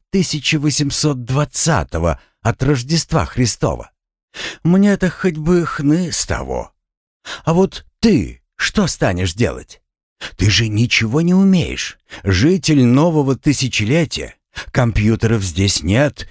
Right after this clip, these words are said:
интернета тоже, автоматическое оружие пока не изобрели. А здесь еще и жалоба на тебя, причем адресованная не кому-то, а самому. «Я все понял»,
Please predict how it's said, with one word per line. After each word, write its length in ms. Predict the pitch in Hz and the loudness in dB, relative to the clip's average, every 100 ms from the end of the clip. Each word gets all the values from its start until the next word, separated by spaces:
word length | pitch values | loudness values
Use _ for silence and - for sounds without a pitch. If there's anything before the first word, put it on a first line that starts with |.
| _ | _
интернета 680 | 156 131 143 127 147 143 127 | 0 0 0 0 -2 -2 -4
тоже, 460 | 92 101 104 76 - - | -2 -2 -2 -8 -12 -6
автоматическое 1040 | 107 101 123 104 98 127 123 - 107 95 85 | -2 0 2 0 2 0 0 0 0 2 2
оружие 400 | 87 110 123 117 | 0 0 0 0
пока 340 | 87 - 80 | -2 0 0
не 200 | 90 101 | 2 2
изобрели. 600 | 87 101 127 151 160 - _ _ _ - - | 2 2 2 2 -2 -4 _ _ _ -18 -2
А 120 | 135 | 0
здесь 380 | 139 160 208 - | 2 2 2 2
еще 360 | 180 160 - 190 | 0 0 2 0
и 200 | - 190 | 2 0
жалоба 600 | 110 101 92 87 90 98 | 2 0 2 0 0 0
на 140 | 95 | 0
тебя, 380 | 92 92 95 92 - - | -2 0 0 -2 -6 -2
причем 480 | 117 95 117 143 - | -2 2 0 0 -2
адресованная 880 | 107 117 - 123 143 139 117 110 | -2 0 0 2 2 2 2 2
не 160 | 104 113 | 2 0
кому-то, 680 | - 78 92 202 - 71 - _ _ - | -2 -2 2 2 0 -6 -10 _ _ -2
а 340 | 92 104 143 | 0 2 0
самому. 840 | - - 143 139 117 92 151 180 - _ _ _ _ _ _ _ _ _ | -2 -2 2 2 2 2 2 0 -6 _ _ _ _ _ _ _ _ _
«Я 360 | 113 90 78 101 | 0 0 0 -2
все 240 | - 90 | -2 -2
понял», 500 | - 92 82 82 87 | 0 0 0 -2 -6